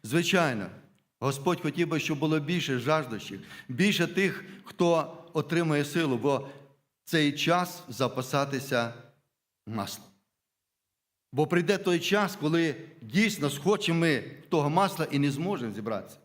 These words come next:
Сьогодні час був приємний, звичайно, за нього треба платити ціну, як ми читаємо. «Ідіть і купіть».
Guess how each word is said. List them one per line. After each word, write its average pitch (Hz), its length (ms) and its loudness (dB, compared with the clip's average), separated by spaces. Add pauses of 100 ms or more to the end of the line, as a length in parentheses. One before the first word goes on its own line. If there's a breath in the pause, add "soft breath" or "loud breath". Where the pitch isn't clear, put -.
(240 loud breath)
Сьогодні 190 440 2
час 196 280 2
був 170 160 2
приємний, 175 380 4
звичайно, 147 440 2
за 139 120 2
нього 160 140 2
треба 156 240 2
платити 151 440 -4
ціну, 139 460 -2 (380 loud breath)
як 107 180 -4
ми 143 80 0
читаємо. 160 500 0 (180)
«Ідіть 180 340 0
і 196 40 -2
купіть». 190 520 -2